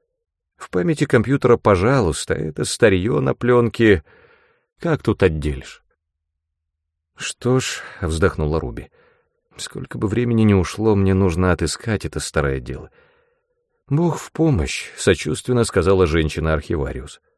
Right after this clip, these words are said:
«В округе Дейт ежегодно совершается в среднем семнадцать тысяч ограблений». Через несколько часов работы глаза Руби покраснели и устали.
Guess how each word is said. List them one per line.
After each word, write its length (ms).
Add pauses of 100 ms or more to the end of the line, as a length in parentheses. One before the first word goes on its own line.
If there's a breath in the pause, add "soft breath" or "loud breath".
(440)
«В 180
округе 380
Дейт 380
ежегодно 580
совершается 680
в 60
среднем 640 (300)
семнадцать 680
тысяч 360
ограблений». 580 (1400)
Через 320
несколько 400
часов 380
работы 460
глаза 400
Руби 280
покраснели 720
и 20
устали. 580